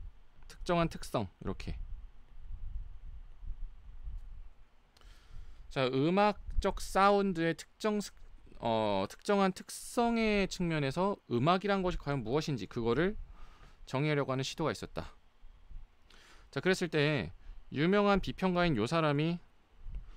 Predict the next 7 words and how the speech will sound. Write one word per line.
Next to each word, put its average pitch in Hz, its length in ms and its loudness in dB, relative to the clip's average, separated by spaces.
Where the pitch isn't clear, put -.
무엇을 160 540 4
무엇이라고 147 560 2
간주했냐면은, 117 1000 2
자, 92 360 2
특정 220 240 2
가능한 151 800 0
음, 110 420 8